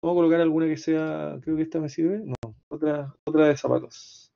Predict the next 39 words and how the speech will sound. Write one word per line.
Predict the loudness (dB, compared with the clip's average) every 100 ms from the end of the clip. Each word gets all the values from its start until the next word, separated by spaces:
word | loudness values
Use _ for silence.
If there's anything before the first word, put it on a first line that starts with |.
| _ _ _ _ _ _
Sí, | -20 -8 -4
esta | 0 4
me | 6
va | 8
a | 6
servir. | 2 0 -4 -14
Ya. | -14 -16 _ _ _ _ _ _ _ _ _ _ _ _ _ _ _ -20 -20 -20 _ 2
Cuando | 8 8
yo | 10
coloco | 10 10 8
un | 6
calco, | 6 4 6 6 6 4 _ _ _ _ _ _ _ _ _ _ _ _ _ _ _ _ _ _ _ _ _ _ _ 0
¿ya? | 0 0 -6 _ _ _ _ _ _
Primero, | 2 2 4 0 -2 _ _ _ _
foto, | 4 4 6
eh, | 6 8 10
Illustrator, | 10 8 6 4 4 4
perdón, | 4 4 2 2
te | 4
da | 8
la | 6
opción | 6 2 4
de |
recortar | 4 2 0 2 6
la | 6
imagen. | 6 2 -2 -10 -2
No | 4
la | 6
destruye, | 6 6 6 6 4
sino | -2 -4
que | -4
solo | -2 0 2
la | 2
recorta | 2 -2 -2 -2
con | -2
este | -2 0
dentro | 0 0 -6 -8 0
del | 0 2
software. | 0 0 -4